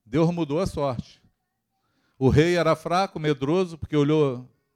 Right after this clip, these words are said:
olhou pros homens, não olhou pra, pra o Senhor que ele servia. E aí, Deus muda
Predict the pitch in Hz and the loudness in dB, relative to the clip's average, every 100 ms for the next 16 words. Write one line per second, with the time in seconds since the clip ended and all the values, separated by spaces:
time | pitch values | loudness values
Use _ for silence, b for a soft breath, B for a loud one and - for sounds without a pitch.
0 | _ _ _ _ _ _ 143 156 196 185 | _ _ _ _ _ _ 2 4 4 4
1 | 160 147 175 160 156 160 151 160 151 135 | 2 2 -2 -4 -2 0 0 -2 -4 -6
2 | 117 104 113 _ - 147 151 156 143 165 | -6 -10 -20 _ -6 -4 -2 -2 -2 -2
3 | 151 139 - 156 139 143 185 185 _ _ | -4 -8 -6 -4 -4 -8 -12 -14 _ _
4 | _ _ _ _ _ _ _ _ _ _ | _ _ _ _ _ _ _ _ _ _
5 | _ _ 127 135 135 156 165 165 160 117 | _ _ -2 0 0 0 -2 -8 -14 _
6 | _ _ _ _ _ _ 104 151 160 139 | _ _ _ _ _ _ 0 2 2 2
7 | 147 180 170 165 | 4 2 0 -12